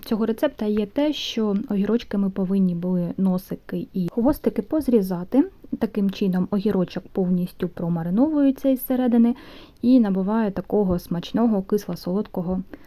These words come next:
солоного присмаку. Будемо зараз вкладати в баночку, а хвостики якраз у нас залишаться для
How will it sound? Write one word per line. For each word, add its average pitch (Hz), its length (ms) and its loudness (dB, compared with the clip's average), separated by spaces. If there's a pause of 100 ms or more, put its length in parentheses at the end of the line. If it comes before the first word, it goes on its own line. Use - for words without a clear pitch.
(140)
солоного 185 720 0
присмаку. 170 560 -4 (1120)
Будемо 180 500 0
зараз 175 300 -2
вкладати 180 400 -6
в 196 40 -6
баночку, 330 480 -2 (640)
а 190 260 -2
хвостики 220 560 0
якраз 202 460 -2
у 185 60 0
нас 190 380 -4 (100)
залишаться 185 840 -2
для 180 380 -2